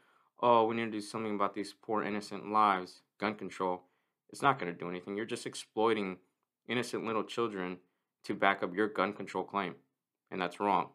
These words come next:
You are shitty for that. Okay? All we need is to arm the people. My thought process is to arm the people, place more armed guards, and invest money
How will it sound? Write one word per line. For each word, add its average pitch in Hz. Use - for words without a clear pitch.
You 98
are 87
shitty 101
for 80
that. 78
Okay? 90
All 101
we 110
need 123
is 104
to -
arm 98
the 92
people. 98
My 101
thought 107
process 98
is 90
to -
arm 104
the 123
people, 92
place -
more 101
armed 110
guards, 90
and 101
invest 101
money 110